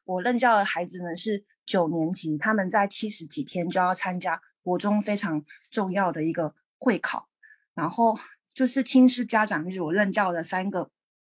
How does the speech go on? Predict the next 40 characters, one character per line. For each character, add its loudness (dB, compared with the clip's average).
班 4
级， -4
那 0
因 2
为 4
我 6
本 -2
身 -2
是 -4
这 -4
个 -8
国 2
文 0
科 0
专 -2
业 2
的， -20
那 2
国 4
文 2
科 0
在 2
会 2
考 -6
的 -12
比 -4
序 -4
当 0
中， -2
又 4
是 2
非 2
常 0
重 0
要， 4
<laughs> -20
就 2
第 0
一 -2
个 0